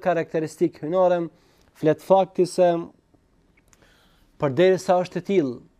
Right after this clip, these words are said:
atëherë ajo gëzon me të drejtën e të ruajturit nga Allahu xhallahu ala. Thirrja islame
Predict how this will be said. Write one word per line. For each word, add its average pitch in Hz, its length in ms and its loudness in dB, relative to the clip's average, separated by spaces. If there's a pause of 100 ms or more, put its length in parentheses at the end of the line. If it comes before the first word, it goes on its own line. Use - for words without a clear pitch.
(640)
atëherë 175 360 0
ajo 175 220 2 (520)
gëzon 156 640 -2 (340)
me 156 240 -2
të 156 220 -6
drejtën 170 540 -2 (600)
e 143 80 -6
të 170 200 -4
ruajturit 165 500 0
nga 143 160 -2
Allahu 135 320 -6
xhallahu 113 480 -8
ala. 110 220 -12 (500)
Thirrja 180 320 4
islame 175 540 -4